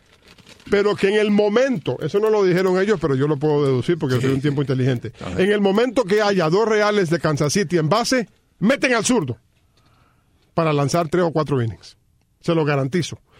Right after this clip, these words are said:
Speaker 1: Y luego tienen Yusmeiro Petit en el bullpen, que ha lanzado muy bien esta postemporada,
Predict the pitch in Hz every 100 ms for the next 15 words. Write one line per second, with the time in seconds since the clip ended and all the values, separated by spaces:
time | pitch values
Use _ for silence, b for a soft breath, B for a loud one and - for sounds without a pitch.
0 | B B 175 220 233 220 233 220 226 214
1 | 139 160 139 160 170 214 233 190 208 -
2 | - 139 135 120 139 147 127 165 - B
3 | B B - 143 143 135 165 143 127 156
4 | 240 170 202 160 165 143 170 165 196 208
5 | 196 160